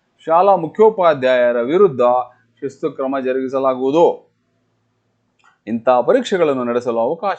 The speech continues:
ನೀಡಬೇಕಾದಲ್ಲಿ ಅದು ಸಾರ್ವಜನಿಕ ರಜೆ ಅಥವಾ ಬೇಸಿಗೆ ರಜೆಯ ಸಮಯದಲ್ಲಿ ಮಾತ್ರ ನಿಯಮಗಳಂತೆ ನೀಡುವುದು.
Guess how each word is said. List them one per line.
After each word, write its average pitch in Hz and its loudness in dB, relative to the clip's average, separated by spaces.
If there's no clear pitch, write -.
ನೀಡಬೇಕಾದಲ್ಲಿ 123 -4
ಅದು 101 -6
ಸಾರ್ವಜನಿಕ 131 -2
ರಜೆ 156 2
ಅಥವಾ 123 -2
ಬೇಸಿಗೆ 214 -2
ರಜೆಯ 131 -4
ಸಮಯದಲ್ಲಿ 135 -8
ಮಾತ್ರ 185 -2
ನಿಯಮಗಳಂತೆ 127 -4
ನೀಡುವುದು. 123 -2